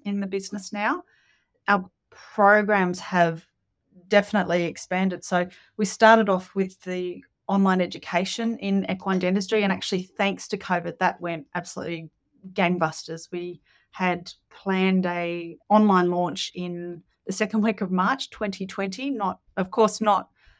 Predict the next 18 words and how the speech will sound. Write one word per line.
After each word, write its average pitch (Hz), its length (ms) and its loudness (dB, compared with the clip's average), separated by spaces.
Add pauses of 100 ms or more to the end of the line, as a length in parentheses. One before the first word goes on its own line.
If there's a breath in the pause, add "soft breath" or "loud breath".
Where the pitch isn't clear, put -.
(160)
knowing, 214 560 6
not 185 160 2
having 190 320 2
the 190 180 -2
ability 190 460 2
to 185 140 -8
know 175 160 -2
that - 140 -14
covid 180 320 -6
was 175 140 -12
going 170 220 -8
to - 80 -16
hit. - 260 -14
So 185 120 -2
that 208 140 6
went 202 180 -2
really 170 220 -2
well. 190 360 -4